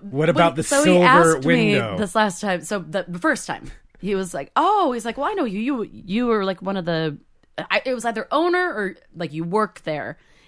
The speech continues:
Speaker 2: at the Silver Window." And I'm like, "Oh, no, that's,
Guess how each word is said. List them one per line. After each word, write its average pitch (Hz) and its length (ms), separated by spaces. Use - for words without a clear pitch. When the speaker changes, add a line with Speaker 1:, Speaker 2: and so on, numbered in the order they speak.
Speaker 2:
at 170 140
the 175 80
Silver 160 320
Window." 170 420
And 135 120
I'm 143 80
like, 143 160
"Oh, 269 240
no, 226 220
that's, - 340